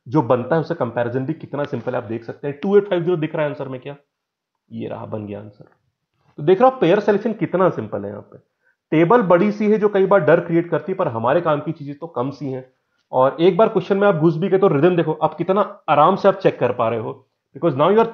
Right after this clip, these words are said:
through with the process कि यार अपने को कैसे कैसे पेयर देखना है। तो सेट में आगे बढ़ते वक्त ना क्वेश्चन थोड़े और कॉम्प्लेक्स हो सकते हैं, यहाँ पे तो नहीं हो रहे, पर अगर होते भी हैं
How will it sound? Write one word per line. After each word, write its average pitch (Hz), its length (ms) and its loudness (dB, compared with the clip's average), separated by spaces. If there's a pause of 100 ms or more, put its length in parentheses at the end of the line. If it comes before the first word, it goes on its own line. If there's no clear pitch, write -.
(120)
through 202 240 2
with 127 180 0
the 123 80 4
process - 400 -12
कि 127 180 -6
यार 127 240 -2 (240)
अपने 127 160 -6
को 147 80 -2
कैसे 135 280 -4
कैसे 135 180 -4
पेयर 127 240 0
देखना 117 300 -8
है। 120 100 -12 (520)
तो 160 240 -14 (260)
सेट 170 260 2
में 196 120 2
आगे 165 180 2
बढ़ते 175 240 -2
वक्त 170 240 -4
ना 165 120 -6 (420)
क्वेश्चन 135 340 -4
थोड़े 180 180 -2
और 190 60 0
कॉम्प्लेक्स 156 400 -2
हो 156 60 -6
सकते 147 220 -10
हैं, 123 60 -2
यहाँ 120 60 0
पे 170 100 -6
तो 170 100 -6
नहीं 175 140 -6
हो 160 60 -6
रहे, 151 100 -6
पर 151 100 -8
अगर 139 120 -8
होते 117 280 -8
भी 156 120 -6
हैं 139 180 -8